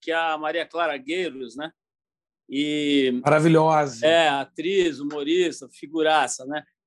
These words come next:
Speaker 1: A entrevista
Speaker 2: Sou apaixonado por ela.
Speaker 1: O papo foi ótimo, cara. E, e, e no meio desse papo, a gente falou sobre uma coisa que é um fato,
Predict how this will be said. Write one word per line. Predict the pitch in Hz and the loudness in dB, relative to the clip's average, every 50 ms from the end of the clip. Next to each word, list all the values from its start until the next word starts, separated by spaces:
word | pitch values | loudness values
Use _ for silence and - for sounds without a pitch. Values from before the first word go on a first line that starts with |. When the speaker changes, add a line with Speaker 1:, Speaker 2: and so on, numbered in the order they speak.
| _ _ _ _ _ _ - | _ _ _ _ _ _ -18
Speaker 1:
A | - | -14
entrevista | 143 - 175 165 175 185 165 | -6 -4 -2 0 0 0 0
Speaker 2:
Sou | |
apaixonado | 143 165 180 170 - 190 185 170 170 170 170 165 151 139 | 2 2 2 2 2 0 0 2 4 4 4 2 2 -2
por | 123 135 135 | -12 -10 -10
ela. | 131 127 117 113 107 | -8 -8 -8 -8 -10
Speaker 1:
O | 104 _ - | -12 _ 0
papo | - 175 180 - | 2 2 2 0
foi | - - 196 185 165 | -2 2 4 6 6
ótimo, | 160 165 165 165 156 147 - - 143 135 | 8 6 6 4 4 0 -2 -4 -8 -6
cara. | - 160 147 147 | -4 -4 -2 0
E, | 160 165 170 165 - 170 175 185 185 190 196 190 | 0 0 -2 -2 -2 -2 -2 0 0 -2 -4 -4
e, | 214 214 | -6 -4
e | 226 220 | -4 -2
no | 202 208 214 | -2 -2 -2
meio | 190 175 175 170 160 | 0 0 2 0 0
desse | 147 156 143 - - 160 | -2 -4 -8 -8 -10 -8
papo, | - 185 185 202 196 170 - 165 | -2 2 2 4 4 2 2 -2
a | 160 | -4
gente | 147 185 185 - - | -4 -4 -10 -8 -2
falou | - 190 175 185 196 | 0 0 2 2 0
sobre | 190 - 208 202 202 | -2 -2 -6 -4 -4
uma | 180 180 | -4 -2
coisa | 196 185 196 196 | -2 -4 -4 -4
que | - - | -6 -6
é | 226 | -8
um | 233 220 | -8 -8
fato, | - - - 185 175 156 180 - | -8 0 2 4 4 4 2 -2